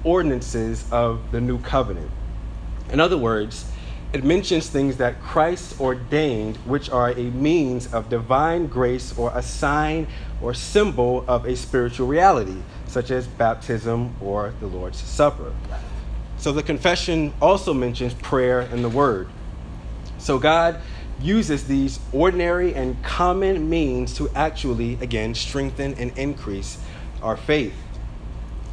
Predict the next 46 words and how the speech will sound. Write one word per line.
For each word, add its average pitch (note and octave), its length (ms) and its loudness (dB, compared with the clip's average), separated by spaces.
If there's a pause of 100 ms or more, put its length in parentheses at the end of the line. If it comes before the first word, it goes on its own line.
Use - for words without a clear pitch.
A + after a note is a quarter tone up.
And B2 100 0
I C#3+ 60 6
was C#3+ 220 2
working E3+ 280 2
through E3 200 2
this, B2+ 180 0
I C3 60 2
was A#2+ 180 0
thinking D3 220 0
about A2+ 380 2 (460)
a A2+ 60 -4
flock - 420 4
group B2 160 0
we A#2+ 100 0
had G#2+ 340 2
last G#2 280 -2
week A2 160 -2
at G2 260 -2
Pastor A2+ 340 0
Jack's, G#2+ 480 -2 (100)
um, G#2 280 -10
and A#2 160 -4
we C3 100 -2
were A#2+ 460 0
talking B2+ 380 -2
through A#2 240 -2
Jonah, A2 560 0 (460)
and A2 100 -4
I B2+ 80 0
don't C3+ 160 -2
remember A#2+ 260 0
how A#2 140 0
we A#2 100 -2
got G#2+ 160 -2
on G2 60 -6
the F#2+ 80 -8
topic, G2+ 360 -2 (440)
but A2+ 100 -2
we A#2 60 -2
were B2 100 0
talking C3+ 360 4
about, G#2+ 500 0
uh, G2 180 -8
the G2 140 -6
Lord's A#2+ 300 0
Supper G2+ 540 0